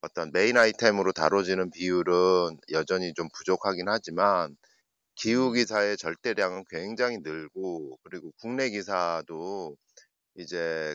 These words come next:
Speaker 1: 그 우리나라뿐만 아니라 해외의 각종 재난들, 특히 유럽 가뭄부터 해가지고 어마어마하게 많이 늘었어요. 안 쓰시던 분들도 굉장히 열심히 쓰시고 막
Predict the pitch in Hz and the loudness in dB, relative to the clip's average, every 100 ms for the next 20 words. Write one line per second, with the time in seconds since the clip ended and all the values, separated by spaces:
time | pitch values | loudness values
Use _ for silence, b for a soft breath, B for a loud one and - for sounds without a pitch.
0 | - 78 87 117 113 101 98 123 117 101 | -8 -12 -8 -2 0 0 -2 -2 0 2
1 | 85 82 82 101 131 147 139 127 120 120 | 0 0 -2 2 2 4 6 6 6 4
2 | 117 107 85 - - 113 101 - 90 98 | 2 0 -6 -8 -6 -4 -4 -6 -2 -2
3 | 92 73 76 - - 78 82 101 104 - | -2 -8 -10 -10 -18 -16 -4 -2 -2 -4
4 | 85 85 80 73 - 92 104 95 71 76 | -6 -6 -10 -12 -6 0 2 2 -2 -6
5 | 113 110 85 76 _ B B B _ 82 | -2 -2 -2 -6 _ B B B _ -4
6 | 104 139 135 123 113 95 95 76 78 80 | 2 2 2 0 -2 -2 -2 -2 -2 -8
7 | - 87 104 - 78 71 71 60 71 78 | -8 -2 -2 -2 -6 -6 -4 -6 -6 -8
8 | 113 98 101 90 82 78 73 80 85 95 | -12 -10 -10 -8 -10 -12 -14 -14 -12 -4
9 | 113 87 76 - 87 78 - - 78 82 | -4 -4 -8 -10 -16 -16 -18 -20 -20 -14
10 | 78 | -14